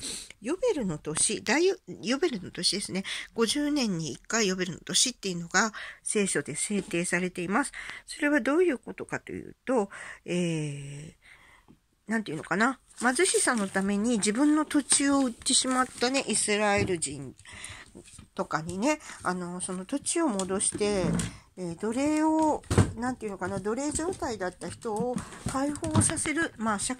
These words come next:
金帳消しですね、早く言うと。借金帳消しとか、えー、なんていうのかな、えー、そういう奴隷の状態だっ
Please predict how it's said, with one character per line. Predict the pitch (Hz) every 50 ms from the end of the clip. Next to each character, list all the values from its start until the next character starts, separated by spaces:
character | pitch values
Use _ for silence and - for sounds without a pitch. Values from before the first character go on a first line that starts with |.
| - -
金 | 453 392 269
帳 | - 233 240
消 | 254 - - - - 294 277
し | - 330
で | 370 370
す | - 294
ね、 | 208 190
早 | 196 202 180 175 160 147
く | - - 139
言 | 135
う | - - -
と。 | - 127 - - - - - - - - _ _ - -
借 | - 190 - _ -
金 | - 214 190 180
帳 | - - 220 220
消 | 226 - 247 233
し | - -
と | - 269 262
か、 | - 208 220 233 233 208 196 - - - - - - -
え | 196 190 180 175 170 160 147 156 151 131 - 85 65 - - _
ー、 | -
な | 202 214
ん |
て | 190 -
い |
う | 180
の | 185
か | - -
な、 | 202 220 233 226 _ - - - - - - - - -
え | 190 185
ー、 |
そ | 180 - - 220
う | 214 208
い | 208 208
う | 202
奴 | 180 214 208
隷 | 202 202 208 208 202 202
の | 202 202 202
状 | 196 226 202 208 208
態 | - 185 196 208
だ | 208 208
っ | 214